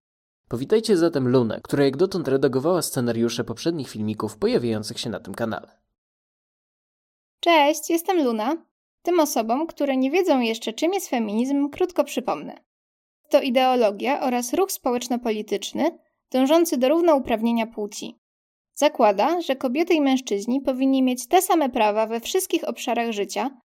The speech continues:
Speaker 2: jak na przykład ekonomia, edukacja, polityka, wolność seksualna, a szerzej ujmując, po prostu w sferze społecznej.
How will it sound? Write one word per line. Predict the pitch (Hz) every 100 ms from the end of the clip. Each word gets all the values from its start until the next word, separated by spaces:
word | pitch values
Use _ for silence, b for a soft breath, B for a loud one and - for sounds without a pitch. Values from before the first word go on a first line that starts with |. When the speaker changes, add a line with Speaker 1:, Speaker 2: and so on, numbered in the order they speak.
| _ _ 294
Speaker 2:
jak | 262
na | 262
przykład | 247 247 240 226 -
ekonomia, | 240 240 226 226 302 311 254 -
edukacja, | 233 220 220 254 262 262 233
polityka, | 233 208 208 254 262 240 233 _ _
wolność | 262 330 320
seksualna, | - 269 - 233 208 202 208 254 320
a | - 285
szerzej | 285 392 381 294
ujmując, | 294 302 302 294 -
po | 262
prostu | 262 320 -
w | 277
sferze | - 233 226
społecznej. | - 214 190 - 87 -